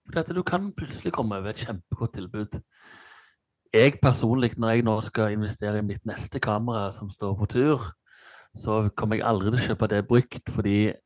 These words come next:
jeg er litt redd for å kjøpe selve huset brukt. Jeg er så redd for at det skal være en eller annen mekanisme inni der som er, altså, det er bare min da personlige mening, men jeg sier ikke at det ikke er trygt for dere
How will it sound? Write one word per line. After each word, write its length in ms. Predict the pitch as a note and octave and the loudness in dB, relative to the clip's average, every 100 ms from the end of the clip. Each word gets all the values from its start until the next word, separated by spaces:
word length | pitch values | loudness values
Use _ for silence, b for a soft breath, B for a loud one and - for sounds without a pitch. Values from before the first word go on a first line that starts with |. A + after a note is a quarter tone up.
| _ _ | _ _
jeg 140 | A2+ | 2
er 80 | G#2+ | 4
litt 180 | A#2+ A#2 | 4 4
redd 220 | A#2 A#2+ B2 | 2 2 2
for 100 | B2 | 0
å 80 | - | 0
kjøpe 280 | G2 - - | -2 0 2
selve 320 | G#2 G2 G#2+ - | 0 -2 -6 -4
huset 380 | D3 D#3 A#2+ A2+ | -6 -6 -6 -8
brukt. 420 | F#2 - - - B B B B A2+ | -8 -12 -20 -20 B B B B -4
Jeg 140 | G#2 | -2
er 20 | |
så 160 | G#2+ A2 | -2 0
redd 240 | A2 A#2+ - | 0 0 0
for 140 | A2+ | 0
at 20 | - | -4
det 80 | |
skal 220 | - - G2 | -6 -2 2
være 320 | G2+ G#2+ G#2+ - b b b b _ | 4 4 0 -10 b b b b _
en 120 | A#2+ A#2 | 2 4
eller 160 | A#2+ A2 | 4 2
annen 140 | A2+ | 0
mekanisme 580 | A2+ A#2+ A2+ A2 - A2+ | -2 -4 -4 -4 -4 -6
inni 180 | G#2 G2+ | -4 -2
der 160 | G#2 G2+ | -2 -2
som 180 | G#2 G#2 | -6 -4
er, 460 | G#2 G#2 G#2 A2+ A#2 - | -2 -2 -6 -10 -16 -18
altså, 260 | - A#2 C3+ b b b b C#3+ | -12 -4 -4 b b b b 4
det 80 | |
er 60 | C#3+ | 8
bare 80 | C#3+ | 6
min 280 | C3+ C3 C#3+ | 6 2 4
da 100 | B2+ | 4
personlige 480 | A#2+ A#2 A#2+ A#2+ B2 | 4 0 0 0 0
mening, 480 | A#2+ F#2+ G#2+ C3+ B2+ | 0 2 0 2 2
men 180 | A#2 A#2+ | 2 0
jeg 100 | A2 | -4
sier 220 | G2+ A2+ | -2 -2
ikke 100 | A#2 | -2
at 80 | C3+ | -4
det 100 | C3 | -4
ikke 120 | C3+ | -6
er 100 | - | -8
trygt 220 | - - - | -10 -8 -4
for 160 | B2+ | -2
dere 380 | B2 F#2+ F2+ C3+ | 0 0 2 2